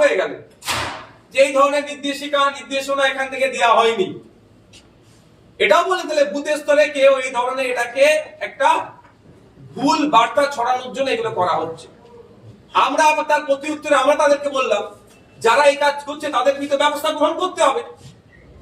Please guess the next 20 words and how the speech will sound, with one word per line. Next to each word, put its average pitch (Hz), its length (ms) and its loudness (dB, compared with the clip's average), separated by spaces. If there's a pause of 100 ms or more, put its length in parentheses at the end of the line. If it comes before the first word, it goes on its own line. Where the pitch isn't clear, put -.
(220)
অন্যথায় 294 380 4
আমার 294 240 2
নামে 294 140 0 (100)
যদি 196 180 -4 (580)
আমি 277 200 -2
জীবিত, 294 300 -4 (180)
আমাকে 277 180 2 (140)
ডেথ 269 160 4 (120)
বলে 277 200 4
ঘোষণা 277 280 -2
করে 247 160 0
দেয়, 214 180 4
আমি - 140 -6
স্বাভাবিকভাবে 320 520 -2
আতঙ্কিত 285 400 -6
হয়ে 151 140 -2
যাব। - 100 -8 (1200)
আমি 302 180 0
ভারতীয় 349 380 0
নাগরিক 269 320 -2